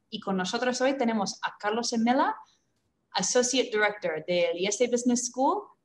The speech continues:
Carlos, bienvenido. Muchas gracias otra vez de estar con nosotros y compartir todo tu conocimiento. Yo voy a estar aquí en el chat y en preguntas y respuestas, eh, pero voy a apagar el vídeo y silenciar. Y Carlos, eh,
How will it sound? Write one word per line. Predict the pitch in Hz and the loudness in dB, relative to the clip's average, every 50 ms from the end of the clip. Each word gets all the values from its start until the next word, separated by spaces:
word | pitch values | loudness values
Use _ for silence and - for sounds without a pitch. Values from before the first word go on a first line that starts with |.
| _ _ | _ _
Carlos, | - 202 208 208 208 240 302 403 403 - - - - _ _ _ _ - | -2 0 0 2 2 2 0 0 -2 -6 -8 -12 -14 _ _ _ _ -20
bienvenido. | 175 156 190 190 185 180 170 165 160 165 170 180 185 220 269 359 415 403 - | -8 -4 0 0 0 0 -2 -6 -10 -10 -8 -4 -2 -2 -2 -2 -2 -4 -6
Muchas | 202 202 190 - 196 185 | -6 -4 -4 -4 -4 -2
gracias | 185 180 - 240 233 233 - - | -2 -2 -2 -2 -2 -4 -4 -4
otra | 190 185 180 180 160 156 | -4 -4 -4 -4 -8 -6
vez | 160 190 - - | -4 -4 -4 -4
de | - 175 | -6 -8
estar | 170 - 175 170 - | -6 -6 -8 -10 -8
con | - 202 196 | -6 -4 -4
nosotros | 190 190 - 208 - 269 302 285 - | -4 -4 -6 -6 -4 -2 -2 -2 -2
y | 202 190 190 | -4 -6 -4
compartir | - 190 185 180 185 180 180 - - 240 285 302 285 - _ _ _ _ _ _ _ _ _ _ - | -4 -4 -2 0 0 0 0 -2 -2 0 0 -2 -4 -8 _ _ _ _ _ _ _ _ _ _ 0
todo | 233 240 277 277 | 2 2 2 0
tu | 254 233 | -2 -4
conocimiento. | - 202 190 185 - 185 175 170 170 170 156 - 151 147 139 - _ _ _ _ _ _ _ _ _ _ | -4 -6 -8 -8 -8 -8 -8 -8 -10 -12 -14 -12 -12 -14 -14 -16 _ _ _ _ _ _ _ _ _ _
Yo | - 185 240 247 | -2 2 2 4
voy | 254 254 262 | 6 6 4
a | |
estar | 254 247 - 262 254 | 4 2 0 0 0
aquí | 247 247 - 269 269 254 220 - - _ _ | 0 -2 -4 -4 -4 -4 -4 -6 -10 _ _
en | - 190 190 180 | -8 -6 -6 -4
el | 180 175 180 - | -6 -8 -10 -4
chat | - 240 277 392 381 - - - _ _ | -2 0 0 0 0 -4 -12 -20 _ _
y | - 202 196 | -12 -6 -4
en | 190 185 180 | -2 -2 -2
preguntas | - 180 180 190 214 220 214 233 226 - | -2 -2 -2 0 0 -2 -2 -2 -4 -4
y | 233 208 | -6 -6
respuestas, | 226 220 - - 269 294 294 - - 285 330 415 415 - - - - _ _ _ _ _ _ | -6 -8 -6 -4 -4 -4 -4 -2 0 0 0 0 0 -2 -4 -6 -8 _ _ _ _ _ _
eh, | 208 196 190 190 190 | -4 -2 -2 -2 -2
pero | 185 190 185 180 | -2 -2 0 0
voy | 180 202 220 | 0 0 0
a | 233 | 0
apagar | 233 233 233 240 233 | 0 -2 0 0 0
el | 233 226 | 0 0
vídeo | 226 240 220 254 269 285 220 - - - _ | -2 -2 0 0 0 0 0 -2 -6 -12 _
y | - 208 202 196 196 190 190 185 185 180 180 180 | -12 -8 -6 -4 -4 -4 -4 -4 -4 -6 -6 -8
silenciar. | 185 - - 190 185 185 185 185 - 226 240 277 339 392 - - - _ _ _ _ _ _ | -10 -8 -4 -2 -2 -2 -2 -4 -2 0 2 2 2 0 -2 -8 -16 _ _ _ _ _ _
Y | - 202 202 - | -12 -12 -10 -6
Carlos, | - 196 196 233 240 - 226 | -4 -4 -4 -4 -4 -6 -6
eh, | 214 | -8